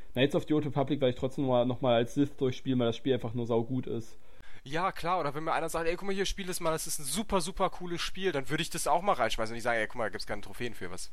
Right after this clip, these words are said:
Speaker 2: was will ich mit dem Scheiß?“ So ist es nicht.
Speaker 1: Nee,
Speaker 2: Aber
Speaker 1: aber manche, auf manche
Speaker 2: das
Speaker 1: Spiele
Speaker 2: kann schon noch
Speaker 1: kannst du
Speaker 2: eine
Speaker 1: das
Speaker 2: zusätzliche Motivation sein, es eben dann wirklich nochmal zu
Speaker 1: Genau,
Speaker 2: spielen.
Speaker 1: nochmal zu spielen, das ist das, das ist, das Wort ist ganz wichtig, nochmal zu spielen.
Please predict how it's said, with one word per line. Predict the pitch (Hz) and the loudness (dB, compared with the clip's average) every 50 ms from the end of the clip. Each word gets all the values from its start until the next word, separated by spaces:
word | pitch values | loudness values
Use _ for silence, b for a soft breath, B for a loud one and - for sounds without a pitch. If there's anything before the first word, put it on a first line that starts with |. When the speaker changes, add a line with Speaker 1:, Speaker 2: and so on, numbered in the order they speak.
| - | -6
Speaker 2:
was | - 101 - | -6 -6 -4
will | 117 113 | -4 -6
ich | - | -6
mit | - 92 | -6 -6
dem | 90 | -6
Scheiß?“ | 92 95 98 104 | -6 -4 -2 -2
So | 131 | 0
ist | 156 - | 0 2
es | 214 185 - | 2 2 4
nicht. | 214 202 180 170 - - - 139 143 120 | 4 4 4 4 2 -4 -4 -4 -4 -4
Speaker 1:
Nee, | 107 104 107 113 | -4 -2 0 2
Speaker 2:
Aber | 123 127 - 127 117 110 107 - b b b b | 4 4 4 4 2 0 -2 -6 b b b b
Speaker 1:
aber | b - 117 117 | b -4 -2 0
manche, | 113 123 131 143 - 151 | 2 2 2 2 0 0
auf | 127 | 2
manche | 135 147 147 156 | 2 0 0 0
Speaker 2:
das | 143 | -6
Speaker 1:
Spiele | - - 160 156 160 156 151 147 | -4 0 4 6 8 8 8 8
Speaker 2:
kann | - - 208 | 6 4 2
schon | - - - 208 208 220 226 | 0 2 2 2 2 2 2
noch | 214 - - | 0 2 2
Speaker 1:
kannst | 208 | 0
du | |
Speaker 2:
eine | 202 196 | -2 0
Speaker 1:
das | 135 - | -2 -2
Speaker 2:
zusätzliche | 233 220 185 202 190 - - 196 185 - 196 180 | -2 -2 -2 -2 -4 -4 -4 -4 -2 -2 -2 -2
Motivation | 170 185 - - 196 170 175 165 - - - 175 185 208 180 | -2 -4 -4 -4 -4 -2 -2 -2 -2 0 2 2 2 2 2
sein, | - 160 156 156 | 2 2 2 2
es | 151 - - | 0 -2 -2
eben | 156 151 151 - | -2 -2 0 -2
dann | 160 147 135 | -2 0 2
wirklich | 175 175 175 165 - - | 0 0 0 0 -2 -2
nochmal | 120 110 110 110 101 98 95 | -4 -4 -2 -2 -2 -2 -2
zu | - - | -4 0
Speaker 1:
Genau, | - 156 160 143 127 | 2 4 6 6 4
Speaker 2:
spielen. | 113 - 151 | 4 2 2
Speaker 1:
nochmal | 170 196 185 - 165 139 120 117 117 | 2 2 2 2 -2 -2 -2 -2 -2
zu | - 139 | -4 -6
spielen, | 127 - - 123 117 113 | -8 -8 -6 -6 -4 -4
das | 113 110 | -4 -6
ist | 143 131 - | -8 -10 -6
das, | - 143 135 127 - - | -4 -4 -4 -4 -6 -6
das | 156 147 131 | -6 -6 -6
ist, | 131 123 - - - | -6 -10 -12 -16 -12
das | - 135 - - | -12 -10 -6 0
Wort | 156 165 170 160 | 0 0 0 0
ist | 147 - | -4 -4
ganz | 143 131 123 - | -4 -4 -4 -4
wichtig, | 135 131 127 - 127 - - | -6 -8 -8 -8 -12 -6 -6
nochmal | 139 131 - 147 120 110 107 | -6 -6 -4 -4 -6 -6 -6
zu | - - | -8 -12
spielen. | 117 - - 120 113 110 110 110 113 110 | -18 -14 -12 -10 -8 -8 -8 -8 -10 -12